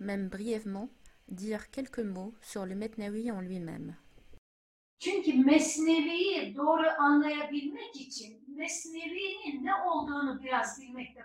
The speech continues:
Speaker 2: fayda var.
Speaker 1: Car, pour bien comprendre ce que dit le Mesnavi, il faut également savoir ce qu'est le Mesnavi.
Speaker 2: Mesnevi Şerif'in tümü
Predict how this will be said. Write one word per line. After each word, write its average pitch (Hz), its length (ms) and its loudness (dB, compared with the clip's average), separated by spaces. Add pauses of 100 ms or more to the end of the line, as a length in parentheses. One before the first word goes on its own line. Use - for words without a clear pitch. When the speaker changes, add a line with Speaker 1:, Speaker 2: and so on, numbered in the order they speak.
Speaker 2:
fayda 214 300 -14
var. - 360 -20 (2000)
Speaker 1:
Car, 214 400 -4 (280)
pour 196 160 -10
bien 233 240 -4
comprendre 220 580 -8
ce - 140 -14
que 196 140 -8
dit 220 260 -6
le 196 80 -6
Mesnavi, 180 520 -10 (720)
il 220 140 -8
faut - 380 -4 (160)
également 220 480 -4
savoir 202 540 -6
ce - 160 -8
qu'est 202 380 -8 (120)
le 185 140 -12
Mesnavi. 165 460 -10 (2250)
Speaker 2:
Mesnevi 381 600 2
Şerif'in 392 840 -4
tümü 330 560 6